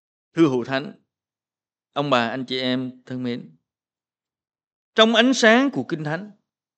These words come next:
hình ảnh của những người đáp ứng sứ điệp của mục sư Franklin trong năm hai nghìn không trăm hai mươi bốn được ví sánh như hình ảnh của những người thâu thuế và người có tội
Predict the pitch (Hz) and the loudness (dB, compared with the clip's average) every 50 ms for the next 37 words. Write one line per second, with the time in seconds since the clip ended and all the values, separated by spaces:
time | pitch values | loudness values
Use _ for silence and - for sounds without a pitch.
0 | _ _ _ _ _ _ _ _ _ _ _ _ _ _ _ - 156 180 185 185 | _ _ _ _ _ _ _ _ _ _ _ _ _ _ _ -2 2 2 2 4
1 | 175 160 156 170 220 247 214 220 208 196 196 220 233 214 190 175 165 160 151 147 | 2 2 2 2 0 0 0 0 0 0 0 0 2 4 4 4 4 4 2 -2
2 | 135 - - _ _ _ _ 240 202 208 220 269 269 - - 247 254 262 302 302 | -4 -10 -20 _ _ _ _ 0 2 2 2 2 0 -2 -2 0 0 2 0 2
3 | - 285 294 277 202 165 151 156 - - 156 151 147 147 156 196 226 214 165 151 | 2 2 2 4 2 2 0 0 -4 -4 -2 2 2 4 2 2 0 -2 -8 -8
4 | 143 - - 190 185 185 180 156 - - - 180 208 208 196 170 143 127 113 113 | -8 -4 -2 -2 -2 -2 -4 -10 -12 -10 -6 -4 -4 -4 -4 -6 -6 -8 -10 -14
5 | 113 _ _ _ _ _ _ _ _ _ - 170 175 185 185 180 170 175 175 170 | -16 _ _ _ _ _ _ _ _ _ -6 -4 -2 -2 -2 -2 -2 -2 -2 -2
6 | 151 135 127 120 151 151 - 156 151 156 151 147 143 143 143 147 143 135 135 135 | -2 -2 -4 -6 -8 -8 -6 -4 -6 -4 -6 -8 -10 -10 -10 -10 -10 -10 -10 -10
7 | 143 151 - _ 190 156 _ _ _ _ _ _ _ _ _ _ _ _ _ _ | -10 -12 -16 _ _ _ _ _ _ _ _ _ _ _ _ _ _ _ _ _
8 | _ _ - 175 180 196 170 160 185 254 285 294 - 277 247 269 302 302 269 262 | _ _ 2 4 4 4 4 2 2 4 4 4 4 4 2 2 2 2 4 6
9 | 220 208 214 175 170 156 151 143 139 151 190 240 294 320 - - _ _ _ _ | 6 6 6 4 4 -2 -2 -2 -2 0 -2 -2 -4 -6 -10 -20 _ _ _ _
10 | - 165 170 180 214 262 269 220 185 190 240 247 226 196 180 165 160 160 - - | 0 2 4 4 4 4 2 2 0 0 0 2 2 4 4 2 0 -2 -6 -4
11 | - 254 262 240 - 226 247 262 302 381 440 427 - _ _ _ _ _ _ _ | -2 -2 -2 2 6 6 8 8 6 4 -2 -12 -20 _ _ _ _ _ _ _
12 | - 143 165 170 160 160 156 151 143 135 123 - 165 190 190 180 247 277 277 - | -8 0 2 2 4 4 2 0 -2 -4 -6 -2 2 2 2 4 4 2 4 6
13 | 180 151 139 139 147 160 - - | 6 6 6 4 2 2 -2 -8